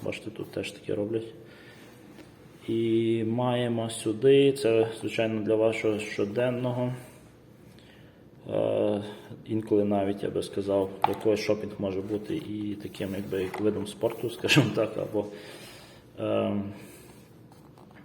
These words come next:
захоплення. Маємо, ну, це швидше по їжі, так, магазини Sobeys. Я його ззаду, бачите, як товарна марка виглядає. Giant Tiger, Walmart і Superstore.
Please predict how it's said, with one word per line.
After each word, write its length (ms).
захоплення. 680
Маємо, 520
ну, 120
це 220
швидше 540
по 140
їжі, 320
так, 300
магазини 440
Sobeys. 560
Я 80
його 160
ззаду, 500
бачите, 280
як 180
товарна 320
марка 300
виглядає. 540
Giant 380
Tiger, 460
Walmart 560
і 40
Superstore. 720